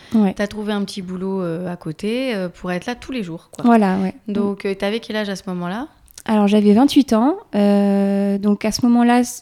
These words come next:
Speaker 1: euh, j'étais en reconversion professionnelle. Donc, je pouvais me permettre de, de, d'arrêter. Euh, j'avais repris des études, mais, euh, rien de, de très précis. J'avais pas de travail non plus. Donc, je me suis débrouillée pour trouver un petit travail à mi-temps, euh, et puis qui me permettait d'être avec elle, euh,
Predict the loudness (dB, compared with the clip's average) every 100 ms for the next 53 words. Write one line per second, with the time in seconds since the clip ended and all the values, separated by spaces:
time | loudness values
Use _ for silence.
0 | -2 0 0 0 0 0 2 4 4 2
1 | 2 2 4 4 4 2 2 0 0 -2
2 | -2 -2 -2 0 -2 -2 0 2 2 2
3 | 2 2 0 -4 0 2 4 2 0 0
4 | 2 2 0 2 2 4 2 2 2 2
5 | 2 2 4 4 2 2 2 4 2 -2
6 | -12 -18 -12 -4 -2 0 0 -2 0 2
7 | 4 4 4 4 4 2 2 0 2 0
8 | 2 4 6 6 6 4 2 -2 -2 0
9 | 4 6 6 4 4 2 2 -6 -18 -2
10 | 2 4 2 4 2 4 6 4 4 2
11 | 4 6 4 2 0 4 4 6 6 4
12 | 4 4 6 6 4 2 2 4 4 2
13 | 2 0 0 -2 -2 0 2 2 2 2
14 | 0 0 0 0 0 2 4 4 4 2
15 | 2 2 0